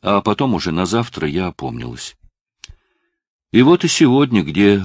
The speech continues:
увижу двое деток таких, так обязательно я вспомню тех детей. И я вот на себя вину беру.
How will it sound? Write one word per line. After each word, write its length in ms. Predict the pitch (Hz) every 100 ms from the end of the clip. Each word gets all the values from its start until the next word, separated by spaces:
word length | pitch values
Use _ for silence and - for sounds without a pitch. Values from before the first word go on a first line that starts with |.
| -
увижу 540 | 113 104 165 147 90
двое 400 | 69 73 90 80
деток 400 | 65 76 - -
таких, 500 | - 69 - 64 - _ _ _ _
так 220 | - 98
обязательно 560 | 107 104 87 104 120 117
я 160 | 110 90
вспомню 480 | - - 104 90
тех 260 | - 73 67
детей. 420 | 64 - 64 - _ _ _ _ _ _ _ _ _ _
И 160 | - 71
я 160 | 80
вот 180 | 82 80 _ _ _ _ _ -
на 120 | 98
себя 460 | - 98 67 64 58
вину 340 | 53 67 58
беру. 340 | - 135 -